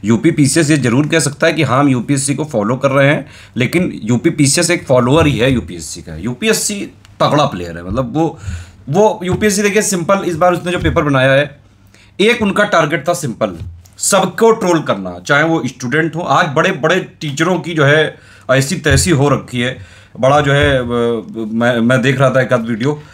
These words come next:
अ, रो-, रो-, रोंदू जैसा मुंह हो गया था बिल्कुल कि "हाय मेरे लिए तो कुछ नहीं आ पाया, मैं क्या चलूँगा, अब मैं टैठे जी हूँगा जीवन।" तो ये वाली चीज़ है। यूपीपीसीएस का प्री बहुत ही ज़्यादा फैक्ट्स ओरिएंटेड होता है,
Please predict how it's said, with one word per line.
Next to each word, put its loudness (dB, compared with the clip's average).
अ, -20
रो-, 0
रो-, 2
रोंदू 4
जैसा 4
मुंह 2
हो 2
गया 2
था -4
बिल्कुल -4
कि -10
"हाय 2
मेरे -2
लिए -4
तो -6
कुछ -6
नहीं -2
आ -4
पाया, 0
मैं -2
क्या -2
चलूँगा, -6
अब -6
मैं 0
टैठे -2
जी -2
हूँगा 2
जीवन।" -6
तो -10
ये 0
वाली 2
चीज़ -8
है। -10
यूपीपीसीएस 0
का 4
प्री -4
बहुत -2
ही 0
ज़्यादा 2
फैक्ट्स -2
ओरिएंटेड -4
होता -6
है, -10